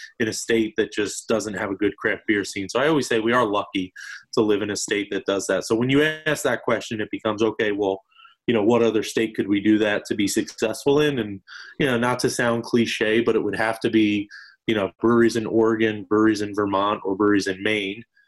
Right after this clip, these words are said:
And if I had to narrow that down, I would probably say breweries in Vermont, because out of,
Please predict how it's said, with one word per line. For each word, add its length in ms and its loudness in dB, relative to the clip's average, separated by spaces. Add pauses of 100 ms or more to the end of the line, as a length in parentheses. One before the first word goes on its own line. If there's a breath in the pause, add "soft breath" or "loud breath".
(200)
And 100 0
if 60 0
I 100 0
had 160 0
to 80 -2
narrow 440 2
that 260 0
down, 320 0
I 80 0
would 160 -4
probably 260 0
say 180 2
breweries 360 4
in 100 -4
Vermont, 500 2
because 200 0
out 100 2
of, 160 2